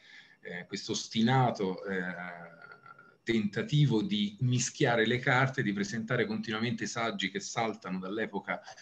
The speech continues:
eh, prima epoca moderna, seconda epoca moderna, età contemporanea, eh, in modo da dare l'idea di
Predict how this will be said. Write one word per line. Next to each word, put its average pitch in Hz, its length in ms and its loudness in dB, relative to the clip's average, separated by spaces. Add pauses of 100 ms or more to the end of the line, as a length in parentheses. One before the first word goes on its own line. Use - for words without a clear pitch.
(320)
eh, 92 460 -2 (120)
prima 117 380 2
epoca 104 300 -2
moderna, 104 400 2
seconda 107 300 -4
epoca 98 180 -6
moderna, 113 320 2
età 101 180 -2
contemporanea, 104 880 -4 (400)
eh, 104 200 -4
in 123 120 4
modo 160 180 6
da 123 120 4
dare 135 260 8
l'idea 120 600 8
di 107 280 -2